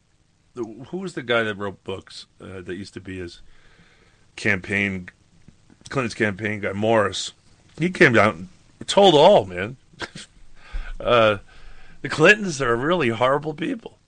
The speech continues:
They're criminals. They're criminals of the worst kind. Elitist criminals. Above the law.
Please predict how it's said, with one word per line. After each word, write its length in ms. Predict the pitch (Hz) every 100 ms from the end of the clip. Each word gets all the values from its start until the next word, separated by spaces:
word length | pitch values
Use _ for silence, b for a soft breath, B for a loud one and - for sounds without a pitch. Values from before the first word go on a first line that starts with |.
| _ _
They're 200 | 123 135
criminals. 840 | - - 196 240 104 135 - _ _ _ _ _ _ _
They're 80 | -
criminals 480 | - - 202 185 143
of 100 | 131
the 60 | 123
worst 340 | 143 175 -
kind. 440 | - 160 135 92 _ _ _ _ _ _ _ _ _ _
Elitist 600 | 160 151 180 180 - - - _ _ -
criminals. 560 | 120 90 80 80 - _ _ _ _ _ _ _ _ _ _ _ _ _ _ _ _ _ _ _
Above 440 | 117 107 139 151 127
the 100 | 131
law. 500 | 123 127 120 98